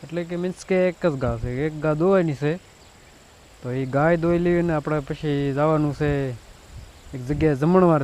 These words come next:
છે, ત્યાં જમવા જવાનું છે. તો ફટાફટ ન્યાય જવાનું છે તો જાય. તો ફટાફટ રજકો વાઢી લઈએ ને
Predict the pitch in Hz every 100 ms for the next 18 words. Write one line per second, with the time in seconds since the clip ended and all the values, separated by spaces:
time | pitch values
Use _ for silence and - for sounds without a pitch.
0 | 127 127 135 139 139 131 151 160 139 139
1 | 131 123 110 117 - - - - - -
2 | - - - - - - - - - 123
3 | 117 117 117 151 160 160 - - - -
4 | - 135 143 170 156 160 165 156 147 143
5 | 139 139 156 117 - - - - - -
6 | - - - - - - - 131 120 160
7 | 170 156 151 - 196 202 208 196 165